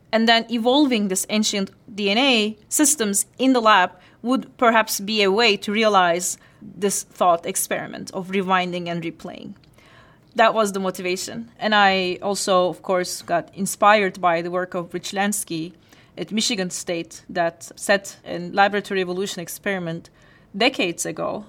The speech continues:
and is creating his own fossil record of microbes by simply subjecting them to controlled reproduction and population, and, and populating them every day for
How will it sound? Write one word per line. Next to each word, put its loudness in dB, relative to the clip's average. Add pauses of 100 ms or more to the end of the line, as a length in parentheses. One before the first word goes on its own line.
and -6
is -8
creating -6
his -8
own -2
fossil -6
record -6
of -12
microbes -2
by -2
simply -6
subjecting -4
them -8
to -2
controlled -4 (100)
reproduction -2
and -6
population, -4
and, -6
and -10
populating -2
them -4 (220)
every -2
day -2 (100)
for -4